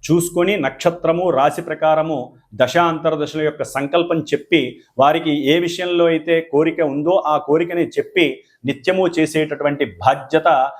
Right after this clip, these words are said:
నేను స్వీకరిస్తున్నాను. కాబట్టి అందరూ కూడా జాగ్రత్తగా ఉంటూ ఆ, ముందు ముందు మనకు కలిగేటటువంటి ఎన్నో తీవ్ర పరిమా-, పరిణామాల నుంచి కాపాడుకునే శక్తి ఒక సుబ్రహ్మణ్యేశ్వర స్వామి మాత్రమే ఇవ్వాలి.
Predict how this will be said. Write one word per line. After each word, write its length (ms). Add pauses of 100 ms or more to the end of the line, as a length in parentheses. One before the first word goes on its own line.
(260)
నేను 300
స్వీకరిస్తున్నాను. 1000 (240)
కాబట్టి 520 (140)
అందరూ 300
కూడా 260
జాగ్రత్తగా 680
ఉంటూ 480 (240)
ఆ, 420 (160)
ముందు 280
ముందు 220
మనకు 260
కలిగేటటువంటి 760
ఎన్నో 480
తీవ్ర 240
పరిమా-, 460
పరిణామాల 540
నుంచి 240
కాపాడుకునే 580
శక్తి 380
ఒక 160
సుబ్రహ్మణ్యేశ్వర 720
స్వామి 380
మాత్రమే 440
ఇవ్వాలి. 460